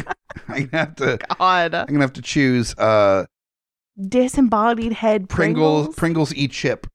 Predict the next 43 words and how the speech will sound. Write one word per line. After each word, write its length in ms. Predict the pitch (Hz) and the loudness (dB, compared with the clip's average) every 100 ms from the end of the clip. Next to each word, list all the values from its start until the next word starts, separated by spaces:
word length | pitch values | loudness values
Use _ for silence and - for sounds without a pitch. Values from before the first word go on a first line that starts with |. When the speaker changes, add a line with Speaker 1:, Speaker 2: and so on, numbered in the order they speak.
| _ _ - | _ _ -4
Speaker 1:
as 200 | 117 117 | 0 0
Speaker 2:
No. 80 | |
Speaker 1:
the, 300 | 135 110 113 | -2 -2 0
uh, 200 | 107 101 101 427 - - | 2 2 0 -2 -6 -12
Speaker 2:
<laughs> 320 | _ _ - | _ _ -4
Speaker 1:
as 160 | 117 | -2
the 60 | 110 | -2
choice 260 | - 113 110 | -2 -2 0
for 140 | 113 | 0
my, 320 | 104 104 101 101 | 0 0 -2 -4
my 160 | 101 104 | -6 -6
husband. 720 | - 135 117 113 113 95 92 101 _ | -4 -4 -2 0 2 0 -2 -6 _
Speaker 2:
<laughs> 120 | - 302 - 262 - - 415 _ - - 294 | -2 -2 0 -4 -4 -2 -2 _ -20 -16 -8
Wait, 180 | - 349 | 0 0
why? 800 | 254 262 311 370 269 175 175 190 240 | 0 -4 -4 0 2 2 -2 -6 -2
Just 220 | 302 302 | -2 -2
because 260 | 311 320 | -2 0
he's 140 | 262 247 | 2 2
the 80 | 247 | 2
only 240 | 226 226 | 0 2
option 360 | 208 220 233 190 | 2 0 -2 -2
left? 340 | 180 320 381 | -2 -4 -2
Speaker 1:
Well, 100 | 156 | 0
Speaker 2:
Or 40 | 208 | 2
Speaker 1:
first 140 | 240 | 2
Speaker 2:
is 40 | |
there 120 | 226 208 | 2 -2
Speaker 1:
off, 40 | |
Speaker 2:
any 260 | - 226 233 | -2 -2 0
marriage 380 | 220 185 175 - | 2 0 0 -4
material 340 | 180 180 175 | -6 -2 0
Speaker 1:
he's 80 | 160 | 0
Speaker 2:
there? 80 | - | 0
Speaker 1:
got 220 | 143 143 | -2 -2
that 260 | 135 113 - | 0 0 -2
sweet, 480 | - - 139 156 - | -12 -6 -2 -2 -4
sweet 420 | - 139 135 123 _ _ _ _ _ - | -6 0 0 -2 _ _ _ _ _ -16
hot 320 | - 151 - | -6 -6 -4
dog 260 | 117 92 | -2 -2
cart 280 | - 104 92 | -2 -4 -2
money. 380 | 90 85 65 73 _ _ _ - - | -4 -4 -6 -14 _ _ _ -20 -6
Uh, 140 | 214 | -2
Speaker 2:
True. 420 | 214 190 180 247 | 0 2 2 0